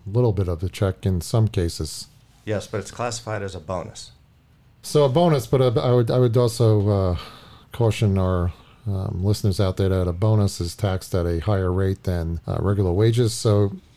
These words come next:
Speaker 1: yeah, you're going to receive a zero check if they get their demand to go to pay in arrears.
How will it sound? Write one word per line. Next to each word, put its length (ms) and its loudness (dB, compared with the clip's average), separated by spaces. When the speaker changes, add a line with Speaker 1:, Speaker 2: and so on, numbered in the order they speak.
Speaker 1:
yeah, 160 2
you're 200 4
going 380 2
to 120 0
receive 560 2
a 160 4
zero 460 2
check 560 -2
if 120 -4
they 140 0
get 220 0
their 160 2
demand 600 0
to 60 -2
go 360 2
to 220 -2
pay 240 2
in 60 4
arrears. 600 4